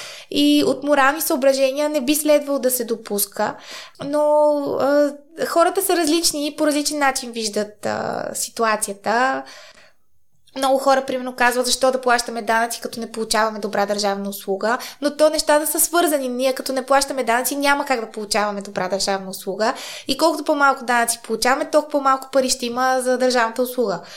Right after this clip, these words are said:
А, така че нещата са навързани, но да, според мен морал е много важен при правото и е важно да се...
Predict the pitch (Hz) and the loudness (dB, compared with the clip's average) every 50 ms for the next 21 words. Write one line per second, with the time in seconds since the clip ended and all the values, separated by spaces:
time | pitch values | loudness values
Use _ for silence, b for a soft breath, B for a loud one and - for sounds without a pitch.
0 | B B B B B B B B - - 127 - - - - 269 - - - 339 | B B B B B B B B -4 0 0 2 2 2 0 -2 -4 -2 0 0
1 | 349 349 - 339 - - 330 339 330 - - 330 320 302 269 269 285 277 240 233 | 0 0 -4 -4 -2 -2 -2 -2 -2 -6 -6 -2 -2 -2 0 2 2 0 0 -2
2 | 240 269 294 311 320 311 311 277 240 254 247 226 - - - 247 240 240 254 269 | -4 -6 -6 -6 -4 -4 -4 -2 0 0 0 0 -2 -2 -4 -4 -2 0 -2 -2
3 | 294 311 302 294 269 269 269 285 302 302 302 311 311 311 285 277 254 240 220 214 | -2 0 0 2 4 4 4 4 2 2 2 2 2 2 2 2 2 2 0 -4
4 | 208 - - 202 202 - 208 202 196 196 202 - - - 247 254 247 247 240 240 | -8 -8 -8 -8 -4 -2 0 0 0 0 -4 -8 -8 -4 -4 -4 -2 -4 -4 -6
5 | 247 240 240 240 233 233 233 233 226 226 - 233 233 - - 240 240 233 233 233 | -6 -4 0 0 0 0 0 -2 -6 -8 -6 -4 -4 -4 -2 -2 -2 -2 -2 -2
6 | - - 240 | -4 -6 -8